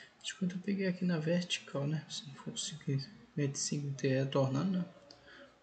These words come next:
Cinquenta aí, né? Trinta e dois. Trinta e dois peguei aqui na vertical.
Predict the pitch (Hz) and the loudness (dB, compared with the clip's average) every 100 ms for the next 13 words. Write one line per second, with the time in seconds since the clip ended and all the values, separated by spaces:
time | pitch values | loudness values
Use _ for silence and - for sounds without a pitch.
0 | - - - - 202 - 202 190 226 151 | -14 -4 -2 2 0 2 -2 2 4 4
1 | 175 - - - - - - - - - | 2 -4 -14 -20 -20 -20 -16 -16 -14 2
2 | 196 208 208 147 127 - - - - - | 6 8 8 6 2 0 -2 -2 -2 -6
3 | - - - - - - - - - - | -16 -18 -18 -20 -20 -20 -16 -10 -10 -10
4 | - - 190 156 127 139 - 139 135 139 | -18 -6 -2 -2 -2 -4 -2 0 0 0
5 | 139 131 131 156 - - - 151 | -2 0 2 2 -2 -4 -4 -2